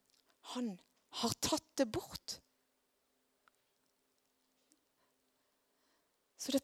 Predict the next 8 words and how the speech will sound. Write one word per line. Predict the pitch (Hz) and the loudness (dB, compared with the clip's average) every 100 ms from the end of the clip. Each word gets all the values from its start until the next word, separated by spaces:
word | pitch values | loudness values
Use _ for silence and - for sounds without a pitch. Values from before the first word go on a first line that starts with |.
| - | 2
trenger | 294 320 277 196 | 2 4 4 2
vi | 185 | -2
ikke. | - 180 - _ _ _ - | -6 -8 -12 _ _ _ -2
I | 233 | 6
det | 277 302 277 - - _ _ _ _ - | 8 8 4 -12 -20 _ _ _ _ -2
fienden | 262 254 277 285 240 | 6 6 8 4 2
prøver | - 196 | -2 -2
å | 220 | -2